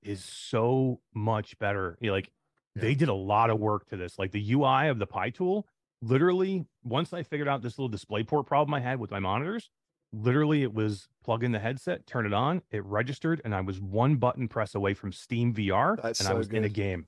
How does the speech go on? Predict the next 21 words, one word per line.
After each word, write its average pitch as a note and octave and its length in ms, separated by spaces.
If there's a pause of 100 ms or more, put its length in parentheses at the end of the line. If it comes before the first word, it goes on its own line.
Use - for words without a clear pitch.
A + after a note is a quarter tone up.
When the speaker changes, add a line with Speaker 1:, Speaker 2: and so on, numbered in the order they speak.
(120)
Speaker 3:
That's B2+ 180
Speaker 1:
in C3+ 80
a C#3 40
Speaker 3:
so B2 100
Speaker 1:
game. A2 160
Speaker 3:
good. G#2 220 (540)
That's D3+ 200
Speaker 1:
That, E3 100
Speaker 3:
because F#3 140
Speaker 1:
it's - 120
Speaker 3:
it, - 60
Speaker 1:
easier G3+ 280
than E3+ 120
any E3+ 200
other D#3+ 100
software. - 420
Speaker 3:
Pico, F3 240
Pico C#3+ 440
isn't G#2+ 240
that G2+ 200
great. F#2+ 300